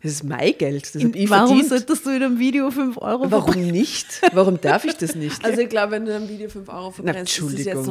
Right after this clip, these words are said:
Speaker 3: noch nicht so
Speaker 1: Ja, oder ist
Speaker 3: wild,
Speaker 1: keine
Speaker 3: aber
Speaker 1: Straftat.
Speaker 3: wenn du jetzt irgendwie so einen, einen Fächer mit hundert dann machst und den anzündest, dann
Speaker 2: Mhm.
Speaker 3: ist er Straftat.
Speaker 1: Was? Und was ist, wenn ich eine
Speaker 3: Straftatbestand.
Speaker 1: Münze schmelz?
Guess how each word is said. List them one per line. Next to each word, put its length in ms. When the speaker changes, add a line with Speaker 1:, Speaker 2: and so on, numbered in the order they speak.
Speaker 3:
noch 80
nicht 220
so 160
Speaker 1:
Ja, 200
oder 200
ist 80
Speaker 3:
wild, 100
Speaker 1:
keine 120
Speaker 3:
aber 100
Speaker 1:
Straftat. 580
Speaker 3:
wenn 180
du 60
jetzt 200
irgendwie 240
so 120
einen, 340
einen 160
Fächer 540
mit 220
hundert 320
dann 100
machst 280
und 80
den 120
anzündest, 560
dann 340
Speaker 2:
Mhm. 300
Speaker 3:
ist 160
er 80
Straftat. 600
Speaker 1:
Was? 80
Und 120
was 140
ist, 140
wenn 100
ich 80
eine 80
Speaker 3:
Straftatbestand. 260
Speaker 1:
Münze 80
schmelz? 560